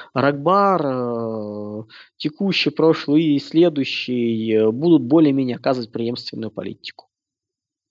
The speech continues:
Ну, потому что есть, э, основы, есть духовные принципы, есть каноны, и они по ним идут. И слово, грубо говоря, сказанное, там, или со стороны руководства ксир, его достаточно для того, чтобы вопросов не было.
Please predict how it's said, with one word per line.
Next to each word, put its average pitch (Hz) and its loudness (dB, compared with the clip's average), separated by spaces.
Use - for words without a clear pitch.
Ну, 196 0
потому 226 2
что - -2
есть, 190 -4
э, 156 2
основы, 127 0
есть 156 2
духовные 135 -2
принципы, 120 -6
есть 147 2
каноны, 117 -2
и 123 2
они 156 2
по - -6
ним 131 -2
идут. - -12
И 151 2
слово, 175 2
грубо 135 -2
говоря, 135 -2
сказанное, 120 -4
там, 120 -10
или 175 -6
со 147 -8
стороны 139 0
руководства 120 0
ксир, - -8
его 139 2
достаточно 156 0
для 123 -4
того, 117 -6
чтобы 107 -4
вопросов - -4
не 117 -2
было. - -10